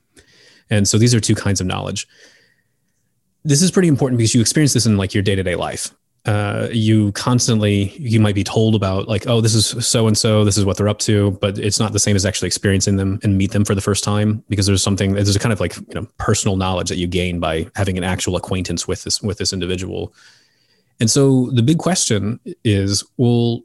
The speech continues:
do, if, if that's really, like, a common, very common kind of knowledge that all of us have, well, shouldn't God have that too? And when you look at the classical tradition, they're going propositional knowledge.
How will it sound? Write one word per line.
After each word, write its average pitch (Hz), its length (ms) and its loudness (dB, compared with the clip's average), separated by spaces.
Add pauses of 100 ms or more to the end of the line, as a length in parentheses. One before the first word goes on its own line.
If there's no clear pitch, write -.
(120)
do, 120 180 0
if, - 320 -4
if - 320 -2
that's 139 220 0
really, 117 380 4
like, 95 180 -2
a - 40 -4
common, 120 560 0 (140)
very 151 400 0
common 113 320 0
kind 113 220 0
of 95 80 -2
knowledge 101 320 0
that - 180 -6
all 147 180 2
of 110 60 2
us 85 140 -2
have, - 440 -8
well, 107 120 2
shouldn't 123 260 2
God 107 180 0
have 98 180 -2
that - 180 -6
too? - 340 -6 (720)
And 117 240 4
when 117 140 4
you 117 80 4
look 127 100 2
at 123 60 -12
the 113 80 -2
classical 98 400 -4
tradition, 113 400 0
they're 107 120 2
going 101 500 0
propositional 123 540 -2
knowledge. 98 480 -6